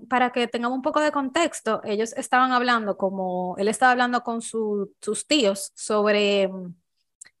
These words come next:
como que todo lo que uno tiene que hacer para como que seguir adelante, eh, salir a camino, el tú mantener tu familia.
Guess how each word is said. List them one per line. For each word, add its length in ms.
como 180
que 100
todo 200
lo 100
que 60
uno 120
tiene 180
que 100
hacer 520
para 520
como 160
que 100
seguir 200
adelante, 1300
eh, 40
salir 320
a 80
camino, 840
el 100
tú 80
mantener 280
tu 80
familia. 520